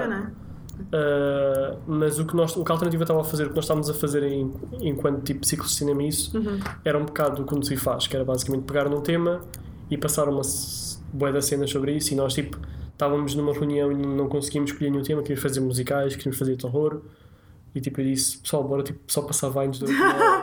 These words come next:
Speaker 2: <laughs> Yeah.
Speaker 1: E eu
Speaker 2: Que
Speaker 1: disse
Speaker 2: ligação
Speaker 1: isso,
Speaker 2: é que
Speaker 1: eu
Speaker 2: os
Speaker 1: disse isso a brincar e, e passámos.
Speaker 2: Não, mas, tipo, ó, e, e teve imensa gente a ir
Speaker 1: Sim,
Speaker 2: ver
Speaker 1: havia, havia gente
Speaker 2: a
Speaker 1: sentada no
Speaker 2: maratona
Speaker 1: chão.
Speaker 2: de Vi-, a maratona
Speaker 1: E,
Speaker 2: de
Speaker 1: tipo,
Speaker 2: Vines.
Speaker 1: ia, ia fazer uma espécie, tipo, de scream along
Speaker 2: Uhum.
Speaker 1: com, com os Vines, o que foi uma cena muito fixe. Eu acho que era fixe o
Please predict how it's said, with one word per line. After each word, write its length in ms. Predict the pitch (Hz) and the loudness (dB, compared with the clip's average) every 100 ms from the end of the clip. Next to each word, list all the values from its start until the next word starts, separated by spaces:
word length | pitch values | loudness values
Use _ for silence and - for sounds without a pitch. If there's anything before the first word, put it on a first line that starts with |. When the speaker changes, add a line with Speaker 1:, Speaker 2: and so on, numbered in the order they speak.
| - | -2
Speaker 2:
<laughs> 0 | - - | -8 -4
Yeah. 280 | 202 190 175 - - | -2 0 -2 -6 -2
Speaker 1:
E 420 | 135 135 131 165 | 0 0 0 0
eu 80 | 165 | 2
Speaker 2:
Que 60 | |
Speaker 1:
disse 120 | 339 427 | 6 6
Speaker 2:
ligação 260 | 539 453 | 6 6
Speaker 1:
isso, 80 | 427 | 6
Speaker 2:
é 20 | |
que 60 | 403 | 6
Speaker 1:
eu 40 | |
Speaker 2:
os 60 | 392 | 4
Speaker 1:
disse 100 | - | 4
isso 80 | - | 2
a 40 | 214 | 2
brincar 380 | 202 196 185 | 2 2 2
e, 600 | 160 151 156 143 143 143 | 2 -2 -2 -2 -2 -4
e 40 | 147 | -6
passámos. 360 | 160 147 - | -4 -4 0
Speaker 2:
Não, 240 | 226 202 190 | 2 2 2
mas, 200 | 202 196 | -2 -2
tipo, 240 | 226 226 | -4 -2
ó, 200 | - 220 - | -2 -2 0
e, 200 | 226 226 | 0 2
e 100 | 269 | 0
teve 240 | 269 285 285 | 2 2 2
imensa 360 | 294 294 285 | 2 2 0
gente 520 | 247 240 226 196 - - | 0 0 0 -2 -6 -2
a 60 | |
ir 200 | 202 208 185 | -2 0 0
Speaker 1:
Sim, 120 | 294 | 2
Speaker 2:
ver 60 | |
Speaker 1:
havia, 220 | 214 170 160 | 4 6 6
havia 160 | 156 | 4
gente 160 | 156 160 | 4 2
Speaker 2:
a 40 | |
Speaker 1:
sentada 180 | 165 226 | 2 2
no 80 | 226 | 4
Speaker 2:
maratona 280 | 180 220 196 | 4 2 2
Speaker 1:
chão. 60 | 208 | 2
Speaker 2:
de 60 | |
Vi-, 440 | 208 202 185 180 202 | 0 2 2 0 -2
a 80 | 190 | 0
maratona 400 | 202 196 196 190 | 0 0 0 0
Speaker 1:
E, 20 | |
Speaker 2:
de 80 | - | 2
Speaker 1:
tipo, 120 | 160 180 | 0 0
Speaker 2:
Vines. 360 | 170 - - - - - - | -4 -6 -8 -10 -14 -16 -4
Speaker 1:
ia, 200 | 147 139 | 0 2
ia 140 | 156 139 | 2 0
fazer 220 | 143 139 | 2 2
uma 100 | 139 | 2
espécie, 340 | 123 135 131 | 0 -2 0
tipo, 180 | 127 - - - | -2 -2 -6 0
de 80 | |
scream 380 | - - 156 143 | 2 4 2 4
along 340 | 143 143 143 147 - - | 4 4 2 0 -6 -6
Speaker 2:
Uhum. 320 | 196 196 185 190 | -2 0 0 -4
Speaker 1:
com, 360 | - 143 139 135 | -2 2 2 0
com 100 | 131 | 0
os 60 | 135 | 0
Vines, 260 | 135 143 | 2 2
o 40 | 170 | 2
que 40 | |
foi 60 | 170 | 2
uma 40 | 165 | 2
cena 180 | 160 | 4
muito 180 | 156 160 | 2 2
fixe. 240 | 170 175 160 | 0 0 2
Eu 100 | 135 | 0
acho 120 | 135 | 2
que 60 | |
era 120 | 151 147 | 2 2
fixe 300 | 156 139 156 | 0 0 0
o 320 | 147 143 147 | 0 0 -2